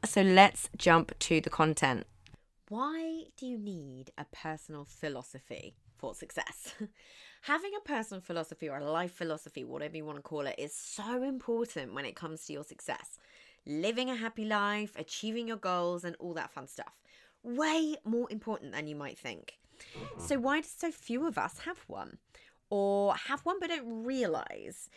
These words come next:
And then they run around being kind of bothered by things or people and not really understanding why.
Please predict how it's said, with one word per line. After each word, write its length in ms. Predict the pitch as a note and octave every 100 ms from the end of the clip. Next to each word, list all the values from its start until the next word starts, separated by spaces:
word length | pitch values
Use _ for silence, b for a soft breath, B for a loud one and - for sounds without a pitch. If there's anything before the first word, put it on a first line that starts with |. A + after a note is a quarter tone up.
| B B
And 440 | G#3+ A3 A#3 A#3 A#3
then 340 | A#3 A#3 A#3+
they 140 | A#3+ A#3+
run 220 | C4 D#4
around 340 | C#4+ A3+ F#3+
being 220 | F#3+ F#3
kind 180 | F3+ G3+
of 160 | E3+ -
bothered 420 | B3 A#3+ F#3+ -
by 140 | D3+
things 420 | C#3+ - C3 C3 E3
or 120 | D3+
people 520 | - C4+ A#3+ E3+ D3
and 160 | D3 A#3+
not 140 | D4
really 240 | F4 E4+
understanding 720 | E4+ C4 A#3 - F3+ D#3+ D3+ C#3+
why. 420 | C#3+ E2 E2+